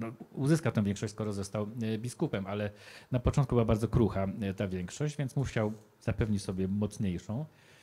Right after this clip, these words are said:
większość. W tym celu musiał właśnie spacyfikować opozycję.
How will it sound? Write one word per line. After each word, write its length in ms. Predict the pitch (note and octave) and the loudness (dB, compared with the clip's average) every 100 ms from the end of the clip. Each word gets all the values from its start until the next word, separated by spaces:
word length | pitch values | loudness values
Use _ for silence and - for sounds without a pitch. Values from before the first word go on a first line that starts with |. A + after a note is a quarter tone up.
| - B2+ | -12 -4
większość. 440 | A#2 A2 - E3 | -2 -2 -4 -2
W 40 | |
tym 100 | E3+ | -2
celu 240 | D3+ C#3+ C3+ | 0 4 4
musiał 420 | B2+ - A#2 G#2+ | 4 4 4 4
właśnie 420 | G2+ G#2 G2+ G#2+ | 2 0 0 -2
spacyfikować 1000 | F#2+ - D3+ C3 - - G#2 G2+ - - | -2 -2 0 -2 0 0 2 0 -2 -8
opozycję. 680 | A#2+ A2 G2 G2 - F3 | -8 -6 -6 -8 -8 -8